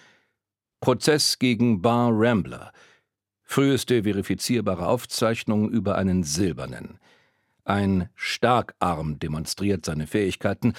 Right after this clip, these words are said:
als er wegen Diebstahls vor Gericht steht. Circa neunhundert, alte Zeitrechnung.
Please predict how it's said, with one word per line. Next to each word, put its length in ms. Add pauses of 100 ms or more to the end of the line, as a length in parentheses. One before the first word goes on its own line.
(160)
als 260
er 140
wegen 260
Diebstahls 680
vor 180
Gericht 380
steht. 340 (1040)
Circa 720
neunhundert, 1400
alte 300
Zeitrechnung. 720